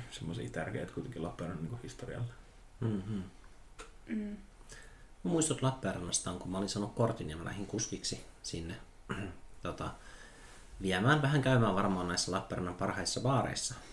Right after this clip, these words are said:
Speaker 1: Mm.
Speaker 2: Sit mä en löytänyt ulos sieltä. Ja siis mulla ei ollut koskaan mitään muuta asiaa Lappeenrantaan kuin käydä yöllä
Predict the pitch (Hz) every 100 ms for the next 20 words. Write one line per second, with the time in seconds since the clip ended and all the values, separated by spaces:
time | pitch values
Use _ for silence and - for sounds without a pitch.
0 | - - - 107 113 - - - 160 180
1 | 147 143 139 151 143 - - 131 123 -
2 | - - - - - - 110 110 131 127
3 | 147 147 113 - 98 98 104 104 90 -
4 | 87 101 - 80 80 85 - - - 90
5 | - 107 92 110